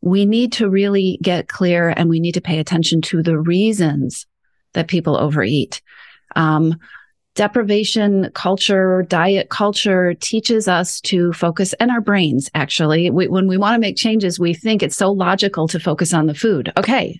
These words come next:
I need to change my eating. I need to eat less. What am I gonna eat? When am I gonna eat? How much am I gonna eat?" However, and there's a lot of smart advice out there, but if we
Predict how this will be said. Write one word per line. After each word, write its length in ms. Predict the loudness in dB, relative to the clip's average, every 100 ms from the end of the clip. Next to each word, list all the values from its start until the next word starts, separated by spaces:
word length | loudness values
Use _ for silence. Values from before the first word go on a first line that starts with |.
| -2
I 60 |
need 140 | 0 0
to 80 | 0
change 240 | 0 0
my 100 | 0
eating. 340 | 0 0 0 0
I 80 | 0
need 160 | 0
to 40 | 0
eat 200 | 0 0
less. 320 | -2 -2 -2
What 100 | 0
am 80 | 0
I 80 |
gonna 160 | 0 0
eat? 220 | 0 0
When 200 | 0 0
am 100 | 0
I 80 | 0
gonna 160 | 0 0
eat? 240 | 0 0
How 100 | 0
much 180 | 0 0
am 100 | 0
I 60 | 0
gonna 140 | 0
eat?" 280 | 0 -2 -4 -12 -18 -18 -20 -20 -20 _ _ _ _
However, 840 | -2 0 0 0 0 0 0 -2 -6 _ _ _ -4
and 160 | 0
there's 140 | 0 0
a 40 |
lot 160 | 0 0
of 80 |
smart 280 | -2 0 0
advice 400 | 0 0 -2 -2
out 160 | -6 -4
there, 320 | -4 -4 -2
but 160 | 0 0
if 180 | 0 0
we 360 | 0 0 -2